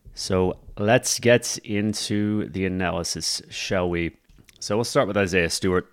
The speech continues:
So Stewart had a bit of a truncated year, only fifty games played, forty-seven of which he started. He had some shoulder issues this year, which ended his season very prematurely. Pistons probably could have brought him back near season's end, but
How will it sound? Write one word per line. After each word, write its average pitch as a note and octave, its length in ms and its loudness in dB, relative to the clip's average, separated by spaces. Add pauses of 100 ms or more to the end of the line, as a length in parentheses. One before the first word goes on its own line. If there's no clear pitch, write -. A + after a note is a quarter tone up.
(460)
So F#2+ 280 -2
Stewart G#2 320 0
had G2 120 0
a - 20 -2
bit F#2 120 0
of E2+ 40 -6
a F2 60 -6
truncated F#2 500 -4
year, F2+ 400 -2
only F#2+ 140 -2
fifty - 280 -6
games E2 300 -2
played, E2 340 -2 (360)
forty-seven E2+ 440 0
of D#2+ 100 -4
which D#2+ 160 -6
he - 80 -8
started. D#2+ 520 -2 (300)
He F#2 400 -2
had G#2 200 2
some G2+ 120 -2
shoulder G2 340 2
issues F#2+ 260 -2
this F#2+ 200 -4
year, G2 160 2
which F2 180 -6
ended F2 240 -2
his E2+ 140 -6
season E2+ 420 -4
very D#2+ 140 -4
prematurely. F#2 760 0 (380)
Pistons F#2 400 -4
probably F2 720 2
could - 300 -2
have E2 260 -6
brought E2 240 0
him D#2 320 -8
back F2 420 4
near D#2+ 220 -6
season's D#2+ 520 -8
end, F2+ 480 -2
but D#2+ 380 0